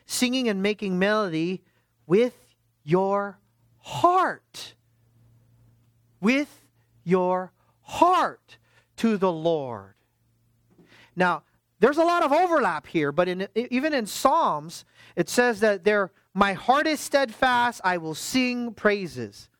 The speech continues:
My heart and my flesh sing for joy to the living God." Psalm eighty-four.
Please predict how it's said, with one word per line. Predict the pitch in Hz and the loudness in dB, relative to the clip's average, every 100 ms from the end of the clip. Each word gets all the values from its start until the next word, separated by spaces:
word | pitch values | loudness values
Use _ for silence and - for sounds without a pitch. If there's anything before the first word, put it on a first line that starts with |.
| _ _ _ _ _ _ _ _ _ _ | _ _ _ _ _ _ _ _ _ _
My | 165 196 190 | 0 2 0
heart | 139 240 285 214 | 0 2 0 -2
and | 208 | -4
my | 196 190 | -4 -2
flesh | - 233 226 | 0 0 -2
sing | - 220 208 | -4 -4 -2
for | 196 170 | -4 -2
joy | 170 196 185 | 0 0 -2
to | 165 | -4
the | 165 | -2
living | 156 147 | -2 -4
God." | 131 117 98 - | -6 -6 -6 -10
Psalm | - 139 131 | -4 -4 -6
eighty-four. | 127 127 127 - 117 92 | -14 -18 -18 -16 -14 -14